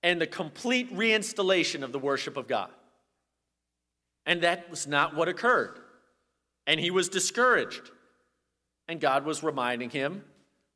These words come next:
"I'm still here, and my purposes will go forward in the way that I choose,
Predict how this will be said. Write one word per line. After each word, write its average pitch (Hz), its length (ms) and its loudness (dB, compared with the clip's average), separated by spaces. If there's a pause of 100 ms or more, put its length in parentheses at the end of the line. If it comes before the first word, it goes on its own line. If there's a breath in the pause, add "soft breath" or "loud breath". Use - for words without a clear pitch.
"I'm 139 240 2
still 233 300 2
here, 165 760 0 (480)
and 131 100 -12
my 139 180 4
purposes 139 600 -4
will 131 140 -4
go 131 180 -2
forward 139 840 2 (480)
in 156 140 -4
the 156 60 0
way 127 340 -2
that 135 220 0
I 160 140 4
choose, 160 680 -2